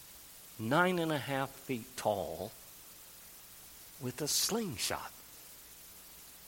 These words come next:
It's pretty impressive. Or you might think, here was, as he is frequently designated in the scriptures, a man after God's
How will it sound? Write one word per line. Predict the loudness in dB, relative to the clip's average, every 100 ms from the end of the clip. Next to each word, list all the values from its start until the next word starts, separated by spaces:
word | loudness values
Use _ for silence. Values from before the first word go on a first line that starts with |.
| -16 -10
It's | 2
pretty | 4 6 4
impressive. | 0 -4 2 2 0 -8 -12 -16 -16 -16 -16 -16 -16 -16 -14 -14 -8 12
Or | 12 12
you | 12 10 10
might | 12 12 12
think, | 8 8 8 6 -2 -10 -14 -16 -16 -14 6
here | 10 12
was, | 12 12 12 12 10 6 6
as | 6 8
he | 10 10
is | 10 6
frequently | 8 8 10 4 6 6
designated | 12 12 12 10 8 6 8 10
in | 10 8
the | 4
scriptures, | 4 4 4 2 2 0 -4 -10 -14 -6 -2
a |
man | 2 4 6 8 6 4 2 2
after | 2 0 -2 -4 -2
God's | -4 -2 -2 -2 0